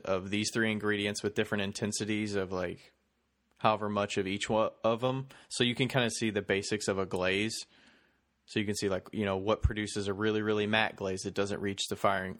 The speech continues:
uh, the melting point, and then the very other end of that spectrum, which one has too much of that material that melts a whole lot. You know, I don't really remember all of that chemistry of those things, but it was showing us the science of, like, three basic components, and then you put them together in a certain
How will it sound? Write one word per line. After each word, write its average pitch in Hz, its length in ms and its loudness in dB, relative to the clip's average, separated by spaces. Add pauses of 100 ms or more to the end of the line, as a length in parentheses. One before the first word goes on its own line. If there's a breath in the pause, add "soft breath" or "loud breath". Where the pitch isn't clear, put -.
uh, 95 240 0 (300)
the 113 80 0
melting 101 360 -2
point, 90 360 -6
and 98 200 -2
then 95 320 -2 (280)
the 110 100 -4
very 104 320 4
other 101 220 2
end 95 120 0
of 92 60 0
that 90 140 0
spectrum, 95 400 -4
which 107 200 0
one 104 140 0
has 98 200 -2
too - 220 0
much 107 300 0
of 92 120 -4
that 90 420 0 (260 soft breath)
material 92 560 0
that 95 160 0
melts 98 320 0
a 87 40 -4
whole 92 280 0
lot. - 400 -2 (440 soft breath)
You 113 80 2
know, 101 60 4
I 107 80 6
don't 139 180 4
really 120 260 2
remember 104 460 2
all 127 120 2
of 123 60 -2
that 127 160 0
chemistry 131 720 0
of 107 120 -2
those 113 360 2
things, 117 320 2
but 107 260 2
it 120 120 4
was 113 140 2
showing 120 220 2
us 110 160 0
the 107 80 -2
science 101 420 0
of, 98 120 -2
like, 90 340 -2 (180)
three 120 200 2
basic 107 340 0
components, 101 580 -2
and 98 160 -4
then 98 140 0
you 95 80 -2
put - 220 0
them 95 160 -2
together 92 420 -2
in 92 180 -8
a 95 60 -8
certain 90 460 -2